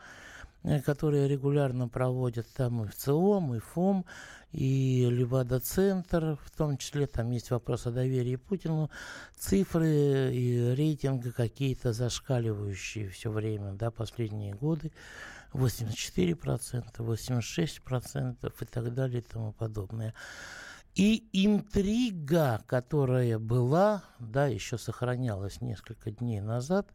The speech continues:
о президентских выборах две тысячи восемнадцатого года, хотя Владимир Владимирович не сделал ещё заявления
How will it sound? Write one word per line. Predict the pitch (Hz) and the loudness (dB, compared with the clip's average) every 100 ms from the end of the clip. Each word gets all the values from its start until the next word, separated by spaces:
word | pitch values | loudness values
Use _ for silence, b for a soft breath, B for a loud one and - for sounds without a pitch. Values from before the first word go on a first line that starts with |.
| B B B B B | B B B B B
о | - - | -4 -2
президентских | 139 131 127 127 104 - - | 0 0 2 0 -2 -8 -2
выборах | 123 107 104 98 | 0 0 -2 -4
две | 101 110 | -4 -6
тысячи | - 110 117 | -4 -6 -6
восемнадцатого | 110 - 123 113 98 - 113 113 135 | -8 -6 -2 -2 -2 -4 -2 0 2
года, | 175 185 175 | 2 2 2
хотя | 156 120 110 139 127 B B B B - | 0 -2 0 0 0 B B B B -2
Владимир | 123 135 131 131 127 117 | 2 2 2 0 0 0
Владимирович | 113 123 117 120 117 104 101 101 104 - - - _ _ - | 0 -2 -2 -2 -2 -2 -4 -6 -6 -6 -8 -12 _ _ -2
не | 131 | 0
сделал | 117 113 120 113 101 104 | 2 0 0 0 0 -2
ещё | 104 101 - 113 98 | -4 -6 -6 -6 -6
заявления | - 110 104 101 101 110 107 | -4 -4 -2 -4 -6 -4 -4